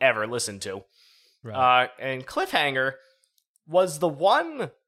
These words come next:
Speaker 1: where it actually almost kinda worked. In particular, I was a little bit surprised with American Sweet,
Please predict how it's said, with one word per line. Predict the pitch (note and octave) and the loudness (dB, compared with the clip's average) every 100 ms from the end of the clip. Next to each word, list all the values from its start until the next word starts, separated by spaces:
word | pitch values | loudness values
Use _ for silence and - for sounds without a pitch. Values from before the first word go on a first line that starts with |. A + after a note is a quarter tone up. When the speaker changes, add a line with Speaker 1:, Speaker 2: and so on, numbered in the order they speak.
| _ _ _ _ _ A#2+ | _ _ _ _ _ -8
Speaker 1:
where | C#3+ E3+ F3 F3 F3 E3+ | 2 4 6 4 2 -2
it | - E3+ - _ | -6 -12 -12 _
actually | E3 - - E4 E4 E4 | 0 0 -4 -6 -6 -2
almost | - G#3+ A#3+ B3 B3 | 2 4 4 2 0
kinda | - G#3+ G#3+ G#3+ | -2 0 0 0
worked. | G#3 G#3+ B2+ - - _ _ _ _ _ _ - _ _ | 2 4 2 -2 -8 _ _ _ _ _ _ -20 _ _
In | D#3+ E3+ | -2 -2
particular, | D#3+ - G3 G#3 F#3+ F3+ | -2 -2 0 2 4 4
I | D#3 | 4
was | D#3+ C#3+ | 2 0
a | |
little | D3 E3 | 0 0
bit | E3+ | -2
surprised | - D3 D#3+ D3 D3+ D3 | -6 -2 2 4 4 0
with | C#3+ C#3+ C#3 | -4 -6 -6
American | B2+ A#2+ B2+ D3 C#3+ A2+ | -6 0 2 2 0 -6
Sweet, | - - C#3 C#3+ E3 | -6 -6 -4 -4 -4